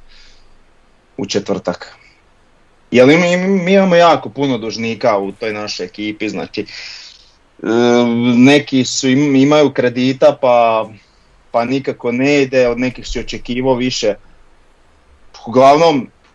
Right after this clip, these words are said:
znači, puno igrača je na nekih svojih, ajmo reći, drugoj, trećoj brzini. I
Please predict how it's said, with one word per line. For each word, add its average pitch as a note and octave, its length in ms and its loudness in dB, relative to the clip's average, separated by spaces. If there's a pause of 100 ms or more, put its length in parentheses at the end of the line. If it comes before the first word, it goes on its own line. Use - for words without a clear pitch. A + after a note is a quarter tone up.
(800)
znači, A#2 500 -8 (1160)
puno D3+ 280 0
igrača C3+ 720 2 (500)
je B2 200 -2
na A#2+ 460 -2
nekih B2 420 -6
svojih, A#2 600 -6 (480)
ajmo A2+ 260 -6
reći, - 440 -10 (520)
drugoj, B2+ 320 2
trećoj A#2 340 -2
brzini. G2 520 -8 (1400)
I A2+ 380 -10